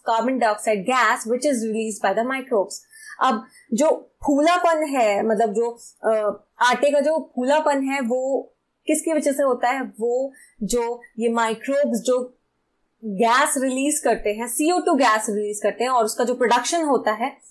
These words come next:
उसकी वजह से ये popped up appearance जो है वो डो का देखने को मिलता है। Similarly, the dough which is used for making bread is fermented using baker's yeast, Saccharomyces cerevisiae।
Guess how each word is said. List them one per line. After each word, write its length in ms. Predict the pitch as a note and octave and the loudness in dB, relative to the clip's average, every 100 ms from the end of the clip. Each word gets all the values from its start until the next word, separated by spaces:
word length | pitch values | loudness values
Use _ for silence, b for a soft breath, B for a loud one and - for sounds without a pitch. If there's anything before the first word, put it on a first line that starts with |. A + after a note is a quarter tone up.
| _ | _
उसकी 280 | - C4 C#4 | -4 -2 -2
वजह 240 | B3 G#3 G#3+ | 0 0 0
से 140 | A#3 | 0
ये 120 | B3 | -2
popped 360 | C4+ A#3+ G#3 B3+ | 0 0 0 -2
up 140 | C4+ - | -4 -6
appearance 480 | G#3 A3+ G3+ A3 | -2 0 2 0
जो 120 | G3+ A3 | 0 0
है 60 | |
वो 100 | C4 | 2
डो 200 | A#3 G#3+ | 2 2
का 180 | G3 B3+ | 2 0
देखने 340 | A#3+ A3 - | 0 -2 -2
को 160 | G3 C4+ | -2 2
मिलता 240 | A3 - | 0 0
है। 140 | F#3+ - _ _ _ B B B - D#4 | -6 -8 _ _ _ B B B -4 0
Similarly, 540 | D4 D#4 F4 F4 F4+ | 2 2 2 0 2
the 100 | E4+ | 2
dough 240 | B3 B3 | 4 2
which 220 | C#4 C4+ C4+ | 2 0 0
is 100 | A#3+ | 0
used 240 | B3 C4+ | -2 -2
for 100 | D4 | -2
making 320 | C4 B3 B3+ A3+ | -2 -2 -2 -2
bread 240 | C4+ C4 | 0 0
is 160 | A#3 B3 - | 0 -2 0
fermented 460 | A3+ A3+ D4 D#4+ C#4 | 0 2 0 0 0
using 380 | A3 G#3 A#3+ | 0 -2 0
baker's 420 | A3+ D4+ E4 E4 B3+ | 0 0 2 0 0
yeast, 320 | G#3+ A3+ - _ - - | -2 -4 -10 _ -8 -4
Saccharomyces 800 | C4+ C#4 C4+ B3 G3+ D4+ C4 - | 0 0 0 0 -2 -4 -6 0
cerevisiae। 420 | A3 G3+ G3 G3 | 0 0 -4 -6